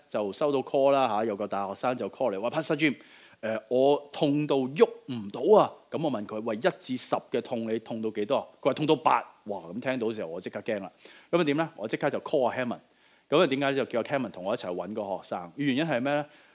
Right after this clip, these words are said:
一至十佢痛到八喎，咁萬一我要滴佢去 urgent care 嘅時候，個學生仲高大過我，我，我點抬佢上車啊？咁啊搵埋 Hammond 去。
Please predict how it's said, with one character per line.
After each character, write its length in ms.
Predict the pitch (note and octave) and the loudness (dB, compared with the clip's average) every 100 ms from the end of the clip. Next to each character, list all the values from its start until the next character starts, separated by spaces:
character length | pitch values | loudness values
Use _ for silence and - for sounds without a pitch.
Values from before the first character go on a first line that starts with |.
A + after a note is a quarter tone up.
| _ _ _ _ _ _ - | _ _ _ _ _ _ 0
一 60 | G3 | 0
至 160 | D#3+ | 2
十 100 | D3 | 2
佢 160 | - D#3+ | 4 2
痛 180 | D#3 D#3 | 2 4
到 120 | D3+ | 4
八 240 | D3 C#3 | 4 2
喎， 420 | D3 D3 C#3+ B2 | 4 8 8 8
咁 80 | F#3+ | 4
萬 220 | F3+ B2 | 4 4
一 40 | G3 | 2
我 140 | C#3 | 4
要 120 | D3 D#3 | 2 4
滴 160 | A3 - | 2 0
佢 160 | - C#3+ | 0 6
去 180 | D3+ F3 | 6 8
urgent 320 | F3+ F3+ F3 | 4 4 2
care 220 | F#3 B2+ | 4 4
嘅 140 | A#2+ | 2
時 160 | A#2+ G#2+ | 0 -2
候， 80 | A#2 | 0
個 100 | C#3+ | 0
學 120 | C3 | 2
生 180 | F3 F3 | 2 0
仲 100 | C3+ | 2
高 180 | E3+ F#3 | 4 4
大 220 | - A#2+ | 4 2
過 100 | C3 | 2
我， 280 | B2 A#2 C3+ | 2 4 4
我， 280 | B2 D3 - | 4 0 0
我 100 | B2+ | -2
點 240 | A#2 C3+ | 0 -2
抬 140 | - G2 | -2 -2
佢 180 | G#2 | -2
上 240 | C3+ G#2+ C3 | 0 0 0
車 160 | D3+ | 4
啊？ 60 | A#2+ | 4
咁 100 | B2 C3 | 2 0
啊 20 | |
搵 120 | F#2+ | 0
埋 280 | C3+ F#2 G2+ | -2 -2 -4
Hammond 220 | B2 F2 | -4 -8
去。 180 | D#2 | -12